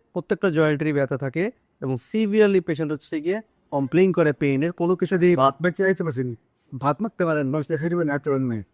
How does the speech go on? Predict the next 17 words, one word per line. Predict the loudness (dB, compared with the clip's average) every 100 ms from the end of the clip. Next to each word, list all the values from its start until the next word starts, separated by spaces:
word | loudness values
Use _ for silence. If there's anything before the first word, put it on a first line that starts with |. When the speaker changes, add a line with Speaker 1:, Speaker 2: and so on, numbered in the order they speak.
| _ _ _ -20 -8
Speaker 2:
চাবি | -4 0
দেখা | 0 0
হয়, | 0 0
অন্য | 0 0
কিছু | 0 -4
হয়। | -8 -14 _ _ -18 -8
অবস্থা। | -6 -6 -10 -16 _ _ -16
Speaker 1:
ভাত | -4 -2 -2
খাইতেও | -2 -2 0
কষ্ট | 0 -2 0
হয়েছে | 0 0
রোগী, | -4 -2 -4
এতটা | -4 -4 -2 -2
পড়ে | 0 4
ওই | 4 6
দেখতে | 4 2
পারেনি, | 2 2 0